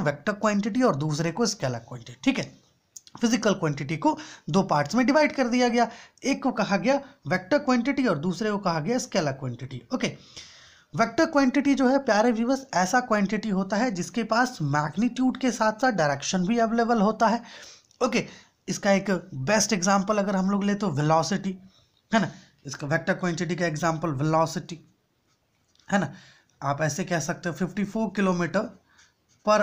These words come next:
hour towards west, है ना। इसमें देखिए फिफ्टी फ़ोर kilometer per hour क्या है,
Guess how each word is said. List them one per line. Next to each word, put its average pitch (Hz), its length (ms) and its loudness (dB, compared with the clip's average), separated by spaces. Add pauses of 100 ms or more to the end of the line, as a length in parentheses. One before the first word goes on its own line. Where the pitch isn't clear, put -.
(120)
hour 156 360 2 (1000)
towards 185 560 0 (280)
west, - 420 -8
है 233 80 2
ना। - 140 -6 (400)
इसमें 226 280 2
देखिए 254 240 0
फिफ्टी 233 320 -2
फ़ोर 254 680 0
kilometer 233 400 0
per 226 180 2
hour 220 240 2
क्या 196 140 -4
है, 135 160 -6